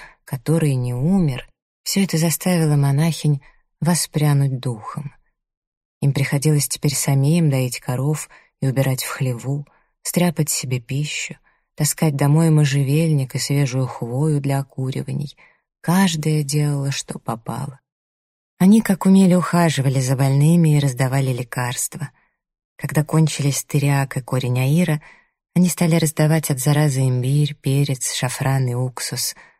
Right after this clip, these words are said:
а также молоко и еду. Когда кончился хлеб, они принялись печь по ночам.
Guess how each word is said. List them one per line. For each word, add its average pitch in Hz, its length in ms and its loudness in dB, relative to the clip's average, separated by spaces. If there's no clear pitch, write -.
а 147 80 -2
также 135 360 0
молоко 123 480 -2
и 123 100 0
еду. 113 460 -10
Когда 170 260 0
кончился 156 580 0
хлеб, 160 500 -2
они 151 200 4
принялись 135 540 0
печь 135 340 -4
по - 80 -6
ночам. 127 580 -8